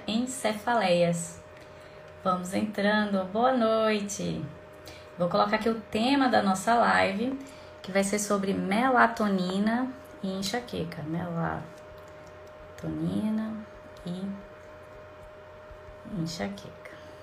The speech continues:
Vou fixar aqui este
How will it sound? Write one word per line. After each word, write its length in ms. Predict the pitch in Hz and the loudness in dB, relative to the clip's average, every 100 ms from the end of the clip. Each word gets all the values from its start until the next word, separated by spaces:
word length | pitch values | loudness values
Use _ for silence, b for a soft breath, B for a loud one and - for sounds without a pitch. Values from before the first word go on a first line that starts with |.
| B - B B B B - | B -18 B B B B -12
Vou 120 | - | -10
fixar 500 | - 170 - - 165 | -6 -6 -6 -6 -4
aqui 340 | 147 - 165 151 | -4 -6 -8 -6
este 580 | 170 - - - 165 147 | -6 -6 -8 -10 -8 -8